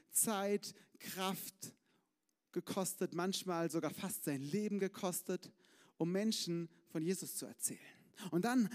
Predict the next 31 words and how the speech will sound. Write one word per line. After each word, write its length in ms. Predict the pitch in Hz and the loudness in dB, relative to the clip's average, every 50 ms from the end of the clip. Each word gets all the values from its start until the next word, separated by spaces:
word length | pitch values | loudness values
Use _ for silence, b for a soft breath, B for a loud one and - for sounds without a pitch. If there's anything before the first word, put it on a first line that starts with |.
| B B | B B
haben 220 | - 226 226 214 | 2 4 4 4
sie 120 | 170 190 180 | 4 4 2
sich 400 | 160 175 151 - - - - _ _ _ _ _ _ _ _ _ _ _ _ _ _ _ _ _ _ _ _ _ _ _ _ _ | 0 0 -2 -2 -4 -10 -14 _ _ _ _ _ _ _ _ _ _ _ _ _ _ _ _ _ _ _ _ _ _ _ _ _
für 120 | - 185 | -4 -2
Jesus 340 | 170 208 220 214 196 180 - | 0 2 2 2 0 -2 0
entschieden. 560 | 175 160 - - - 240 247 180 127 110 101 - - - B B B | 0 0 0 0 2 2 2 0 -2 -6 -10 -16 -20 -20 B B B
Sie 160 | B - 190 180 | B 4 4 6
haben 140 | 190 196 | 4 2
sich 260 | 151 175 170 - - B B B B | 0 0 -2 -4 -4 B B B B
taufen 400 | - - 208 233 233 233 - 160 | -2 0 2 2 2 2 0 0
lassen 440 | 143 135 135 - - 147 143 151 151 B B B B | 2 2 2 0 0 0 -2 -4 -4 B B B B
und 140 | 156 160 160 | -2 0 0
sie 80 | 190 | 2
sind 200 | 180 160 196 190 | 2 2 0 0
zu 120 | - - 196 | 0 -2 -2
einer 260 | 151 170 165 156 147 | 0 -2 -2 -2 -2
Gemeinde 480 | - 147 143 139 139 139 143 131 127 123 | -4 -4 -2 -2 -2 -2 -2 -2 -2 -4
geworden. 400 | 127 113 - 98 98 - - - - - - B B 220 175 | -6 -6 -8 -10 -14 -14 -18 -20 -20 -20 -20 B B -8 -2
Und 100 | B 170 | B 2
dann 140 | 233 262 269 | 4 6 4
ist 100 | 240 - | 4 4
natürlich 300 | 233 220 - 240 202 156 | 4 2 4 2 2 2
selbstverständlich, 880 | - 247 233 - - - - 185 160 - - 214 220 220 180 160 - - 135 - - B B B B - | 2 0 -2 -2 -6 -8 -8 -6 -6 -2 0 0 0 2 2 0 0 -2 -10 -12 -12 B B B B -2
wenn 140 | 156 170 | -2 0
er 200 | - 220 233 240 | 0 0 0 0
da 120 | 214 190 180 | 2 0 0
so 100 | 190 190 | 0 -2
viel 260 | - - 202 175 - B B B | 0 0 0 0 0 B B B
Herzblut 640 | - - 220 226 226 - - - 180 170 - - - | -8 -6 -4 -4 -4 -6 -4 -2 0 0 0 0 -2
reingesteckt 580 | 135 151 143 139 139 - - 117 - - - | -2 -2 0 -2 -2 -2 -4 -6 -6 -6 -10
hat, 180 | - - - | -12 -12 -12